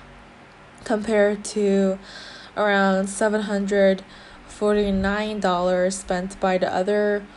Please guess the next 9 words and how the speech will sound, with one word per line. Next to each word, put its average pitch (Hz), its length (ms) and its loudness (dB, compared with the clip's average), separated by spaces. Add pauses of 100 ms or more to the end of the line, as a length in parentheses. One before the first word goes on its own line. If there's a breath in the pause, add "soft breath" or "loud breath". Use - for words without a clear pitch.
(240 loud breath)
well-developed 202 560 6
countries 196 580 -2
studied 185 440 -2
by, 165 480 -6 (440 loud breath)
um, 170 360 -4
J 180 480 -2
A - 20 -10
M 170 180 -8
A. 165 320 -10